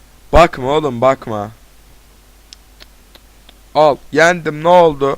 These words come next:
İstemiyorum zaten Zengus. Ve Pokeball'dan çıktı kendileri. Ha.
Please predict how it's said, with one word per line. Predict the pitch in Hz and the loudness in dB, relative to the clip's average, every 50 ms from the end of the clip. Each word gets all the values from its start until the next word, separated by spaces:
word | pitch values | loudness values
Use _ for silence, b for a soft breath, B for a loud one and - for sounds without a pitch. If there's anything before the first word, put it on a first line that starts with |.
| - - | -8 -14
İstemiyorum | - - - 180 175 170 143 123 | -20 -14 -12 -10 -10 -8 -8 -6
zaten | 123 123 120 - 123 117 | -8 -8 -6 -6 -8 -8
Zengus. | 113 117 117 113 113 117 - - - - - _ _ _ _ _ _ _ _ _ _ _ _ _ _ _ _ _ _ _ _ _ - - | -8 -10 -12 -12 -12 -12 -14 -14 -14 -20 -20 _ _ _ _ _ _ _ _ _ _ _ _ _ _ _ _ _ _ _ _ _ -18 -12
Ve | 139 | -2
Pokeball'dan | - - - - - 165 165 156 160 147 123 117 117 - - 117 117 113 113 | 4 6 6 6 6 4 2 4 2 2 0 0 -4 -6 -6 -6 -8 -8 -10
çıktı | - - - _ - 110 107 | -14 -18 -20 _ -14 -14 -12
kendileri. | - - 127 113 113 110 110 110 107 107 110 113 - - - _ _ - _ _ _ _ _ _ _ _ _ _ _ _ _ _ _ _ _ _ _ _ _ _ _ _ _ - - | -10 -10 -10 -10 -10 -10 -10 -10 -10 -12 -12 -16 -18 -20 -20 _ _ -20 _ _ _ _ _ _ _ _ _ _ _ _ _ _ _ _ _ _ _ _ _ _ _ _ _ -14 -8
Ha. | 131 127 123 120 | -4 -4 -4 -4